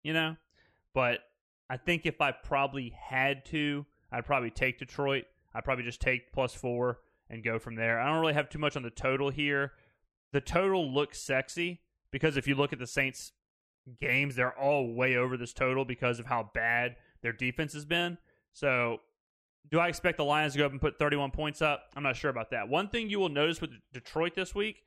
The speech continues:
is that I believe that they're gonna move away from DeAndre Swift and play Kerryon Johnson more, and that'll be interesting to see as well, 'cause I think their offense clicks way better, um, with Kerryon Johnson. So if their offense clicks like it did against Arizona,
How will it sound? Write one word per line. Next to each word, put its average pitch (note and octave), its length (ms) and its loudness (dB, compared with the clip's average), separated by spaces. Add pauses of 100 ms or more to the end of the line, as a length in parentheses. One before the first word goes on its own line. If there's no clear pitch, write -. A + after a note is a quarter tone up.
(400)
is C#3 120 -2
that C#3 100 4
I C#3+ 160 4
believe D#3+ 340 2
that B2+ 120 0
they're C#3+ 140 0
gonna C3+ 200 0
move C#3 300 0
away C3 300 2
from B2+ 180 -10
DeAndre B2 400 -2
Swift C3 500 -2
and A#2 120 -12
play B2 160 -2
Kerryon B2+ 360 0
Johnson B2+ 400 -4
more, D#3+ 260 -4 (260)
and A#2+ 120 -6
that'll D3 160 4
be C#3+ 120 2
interesting C#3 420 -2
to A#2+ 60 -12
see C3 120 -4
as A2+ 120 -6
well, A#2 220 -2
'cause A#2+ 140 -8
I A2+ 40 -4
think C3 140 -8
their A#2+ 140 -2
offense B2 340 -2
clicks - 360 -4
way A#2 140 -2
better, A2 380 -4 (400)
um, G2+ 160 -12
with A2 160 -8
Kerryon G#2 340 -4
Johnson. G2+ 480 -12 (380)
So G#2+ 180 -2
if G#2 120 -10
their B2+ 140 2
offense C3 400 0
clicks C#3+ 300 -4
like B2+ 100 -2
it A#2+ 40 -8
did B2+ 140 -4
against B2 180 -6
Arizona, D3 640 2